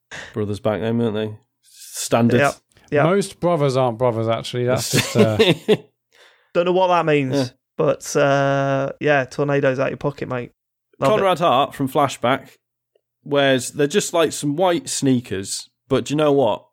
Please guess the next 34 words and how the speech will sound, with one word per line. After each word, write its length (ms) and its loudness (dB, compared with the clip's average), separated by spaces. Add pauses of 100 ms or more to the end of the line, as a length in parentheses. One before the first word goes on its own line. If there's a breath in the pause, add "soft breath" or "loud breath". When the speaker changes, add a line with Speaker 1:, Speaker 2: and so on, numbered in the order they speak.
Speaker 2:
He 80 -6
does 200 -2
a 40 -4
lot 280 2
of 100 -4
running 240 2
and 160 2
jumping 340 0
around 380 2
in, 80 -2
like, 160 -6
a 80 -8
forest 720 0
and, 100 -4
like, 200 -6
a 60 -4
dirty 500 0
futuristic 640 -4
city 600 0 (440 loud breath)
and 80 -4
a 40 2
whole 120 4
bunch 320 0
of 80 -4
shit. 240 -4
So 100 0
I 60 4
reckon 300 2
they're 100 4
some 200 -2
fucking 460 -2
durable, 720 2
comfy 500 0
fuckers. 640 -10